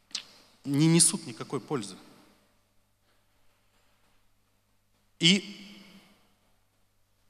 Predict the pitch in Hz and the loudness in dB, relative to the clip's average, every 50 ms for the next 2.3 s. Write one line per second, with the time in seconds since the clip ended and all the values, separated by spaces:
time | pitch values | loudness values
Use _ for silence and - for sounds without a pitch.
0 | _ - - - - 156 127 131 131 - - 123 113 127 127 - - 147 110 - | _ -10 -8 0 2 4 4 4 4 2 0 -2 -2 -4 -6 0 0 0 0 0
1 | - - - - - - - - - - - - - - - - - - - - | -8 -20 -20 -20 -20 -20 -20 -20 -20 -20 -20 -20 -20 -20 -20 -20 -20 -20 -20 -20
2 | - - - - 117 127 | -20 -20 -18 -12 -12 -12